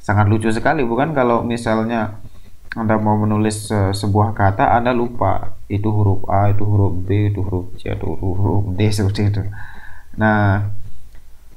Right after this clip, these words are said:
oke, langsung saja kita mulai. Kita akan mau revisi dulu,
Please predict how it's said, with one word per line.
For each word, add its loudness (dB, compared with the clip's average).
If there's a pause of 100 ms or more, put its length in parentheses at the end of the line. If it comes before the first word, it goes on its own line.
(380)
oke, 0
langsung 2
saja 0
kita 2
mulai. 0
Kita 0
akan 2
mau 2 (200)
revisi 2
dulu, 0